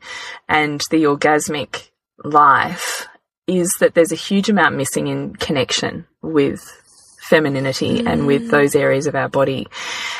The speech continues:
Speaker 1: And when we can really own those areas with our body with, with pride and with total, uh, comfort and, um, curiosity,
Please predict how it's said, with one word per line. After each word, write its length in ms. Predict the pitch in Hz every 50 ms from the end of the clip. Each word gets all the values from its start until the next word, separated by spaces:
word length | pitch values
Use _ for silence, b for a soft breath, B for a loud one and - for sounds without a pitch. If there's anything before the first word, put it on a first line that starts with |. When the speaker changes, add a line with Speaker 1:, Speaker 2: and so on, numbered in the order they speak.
| B B B
Speaker 1:
And 220 | - 170 165 170
when 140 | 170 170 165
we 100 | 170 160
can 180 | - - 175 170
really 280 | 165 160 156 156 151 - -
own 680 | 147 151 151 160 175 180 175 165 156 151 156 165 196 B B B B B B B
those 260 | 156 151 147 147 -
areas 380 | 156 151 147 143 143 143 -
with 140 | - 156 156
our 120 | 151 147 143
body 260 | - 143 139 143 143
with, 280 | - 135 - - - - -
with 240 | - - 156 - -
pride 380 | - - 160 151 147 143 143 -
and 180 | - 147 147
with 220 | 143 143 139 - - - -
total, 680 | - - - - 90 87 - - 87 85 80 - - - _ - -
uh, 340 | 87 85 - 156 - - - -
comfort 520 | - - - 147 156 - - 160 - - -
and, 460 | - - 143 147 147 147 147 151 - - - -
um, 420 | - 156 156 151 151 151 156 160 _ _ _ _ _ _ _ - - B B B B B B B B B B B
curiosity, 1120 | - - - - 185 165 156 147 151 156 170 180 - - 165 156 - - - 190 220 -